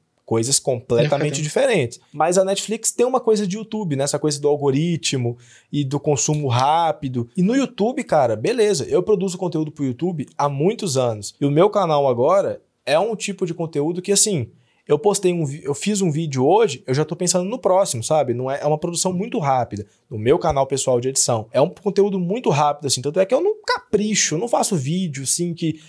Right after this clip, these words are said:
Speaker 1: nossa, isso aqui é a produção da minha vida. Porque, realmente, é um conteúdo, entre aspas,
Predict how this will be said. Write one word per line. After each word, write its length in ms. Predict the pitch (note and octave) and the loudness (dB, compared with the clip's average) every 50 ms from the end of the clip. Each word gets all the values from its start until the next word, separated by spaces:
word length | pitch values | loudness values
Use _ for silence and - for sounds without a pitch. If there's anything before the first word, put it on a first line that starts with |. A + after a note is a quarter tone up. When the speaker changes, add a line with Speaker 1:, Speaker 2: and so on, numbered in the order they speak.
| - _ - | -20 _ -4
Speaker 1:
nossa, 420 | C#3+ D3 E3 E3+ F3 E3 - - | 0 2 4 4 4 4 2 0
isso 80 | C#3+ D3+ | 0 0
aqui 100 | D3 - | 0 0
é 40 | D#3+ | 0
a 20 | |
produção 360 | - E3 D#3+ D#3 C#3+ - D#3+ | 0 -2 -4 -4 -2 -2 -2
da 80 | D3+ D3+ | 0 0
minha 160 | D3+ D3+ D3 C#3+ | 0 0 0 0
vida. 280 | B2 B2 B2+ A#2 - | 0 -2 -4 -4 -4
Porque, 240 | - F3 E3+ - G3+ | -6 -6 -4 -2 0
realmente, 600 | A3 A3 F3+ E3+ G3+ C#4+ - C#4+ D4+ - - - - _ _ _ _ _ _ - | 0 2 2 0 0 0 0 0 0 0 -2 -4 -8 _ _ _ _ _ _ -2
é 80 | F#3 | 0
um 100 | F#3+ G#3 | 2 2
conteúdo, 540 | G3+ A#3+ A#3+ A#3+ G3+ F3+ F3+ G3 F#3+ C#4 - | 2 0 0 2 4 4 4 4 2 -4 -8
entre 280 | - F3 E3 D#3+ D#3+ D#3 | -8 -10 -6 -2 2 2
aspas, 600 | D3 C3+ C3+ - - - - A3 A3 - - - | 4 4 4 2 0 0 0 0 0 0 -2 -6